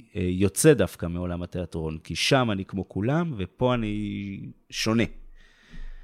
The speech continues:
אה, ואני שואל את עצמי, "לאן,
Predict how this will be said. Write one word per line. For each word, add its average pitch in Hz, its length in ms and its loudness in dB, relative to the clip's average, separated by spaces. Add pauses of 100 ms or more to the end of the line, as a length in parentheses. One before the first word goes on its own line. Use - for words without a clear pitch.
(380)
אה, 80 580 -4 (840)
ואני 90 960 -2 (100)
שואל 135 280 0
את - 100 -4
עצמי, 104 400 -4
"לאן, 95 400 -2